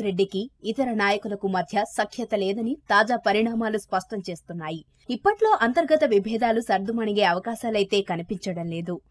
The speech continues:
పైకి అందరూ కలిసి ఉన్నట్లే కనిపించినా సందర్భాన్ని బట్టి రేవంత్ రెడ్డి తీసుకున్న నిర్ణయాలను ఒక వర్గం నాయకులు అడ్డుకుంటూ వస్తున్నారు. దాంతో ఒక అడుగు ముందుకు, రెండు అడుగులు వెనక్కి అన్న చందంగా పార్టీ తీరు కనిపిస్తోంది.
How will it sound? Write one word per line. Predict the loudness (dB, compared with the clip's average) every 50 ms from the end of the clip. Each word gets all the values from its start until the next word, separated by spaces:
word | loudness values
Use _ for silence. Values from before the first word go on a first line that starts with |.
| _ _ 2
పైకి | 4 4 2 2 2 2 2
అందరూ | 2 2 0 0 -2 0 0 0
కలిసి | 0 0 -2 -2 0 0
ఉన్నట్లే | 0 0 0 0 0 -2 0 0
కనిపించినా | -2 -2 -2 -2 -4 -4 -2 0 0 0 -2 -4 _ 2 4
సందర్భాన్ని | 4 6 6 4 2 2 0 0 0 2 4 2
బట్టి | 2 2 0 -6 -6 -8 _ _ -2 0
రేవంత్ | 2 2 2 0 0 0 0
రెడ్డి | 0 0 -2 -2 -4
తీసుకున్న | -4 -6 -4 -2 0 0 2 2 0 0
నిర్ణయాలను | 0 0 0 2 2 2 4 4 2 2 0 -2 -4 _ 2 2 4
ఒక | 6 6 8
వర్గం | 8 8 6 6 2 2 4 4
నాయకులు | 4 4 4 2 2 4 2 2
అడ్డుకుంటూ | 0 0 -2 0 2 2 0 2 0 -2 -2
వస్తున్నారు. | -4 -6 _ -10 -8 -4 -4 -4 -4 -4 -6 _ 0 4 4
దాంతో | 4 4 4 4 4 4 4 2 2
ఒక | 0 2 2
అడుగు | 2 2 0 0 0 0
ముందుకు, | -2 -2 -4 -4 -4 -4 -6 -8 _ 0 2
రెండు | 4 4 4 4 4
అడుగులు | 2 2 2 0 0 0 -2
వెనక్కి | -2 -2 -2 -2 -2 -2 -2 -2 -2
అన్న | -2 -2 -2 -4 -4 -4
చందంగా | -4 0 2 2 4 6 6 6 4 4 _ 2
పార్టీ | 2 2 2 2 -2 -4 -4 -2
తీరు | -2 -2 -2 0 -2 -4
కనిపిస్తోంది. | -6 -6 -8 -12 -12 -10 -8 -8 -6 -6 -6